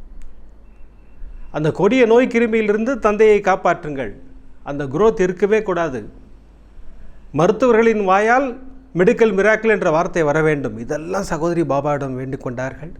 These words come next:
பாபா அந்த அற்புதத்தை நிகழ்த்தி சகோதரியை சந்தோஷ கடலில் ஆழ்த்தினார். இல்லைங்களா? கருணை கடல் இல்லைங்களா?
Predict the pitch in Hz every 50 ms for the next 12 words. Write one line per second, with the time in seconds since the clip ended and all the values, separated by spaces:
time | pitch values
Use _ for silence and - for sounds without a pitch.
0 | - - - - - - - - - - - - - - - - - - - -
1 | 123 131 131 127 131 120 117 110 117 110 - 135 - - 147 139 - - 123 110
2 | 107 120 127 143 180 185 175 180 - 175 131 110 110 123 151 156 - 127 117 120
3 | 147 151 147 147 139 127 - - 117 113 135 160 196 170 - - 160 - - 117
4 | 113 110 107 98 95 107 104 104 - - - - - - - - - - - -
5 | - - - - - - - - - - - - - - - - - 147 139 135
6 | 131 127 120 120 - - 143 156 180 190 170 175 147 135 165 160 151 135 123 123
7 | 123 117 120 117 107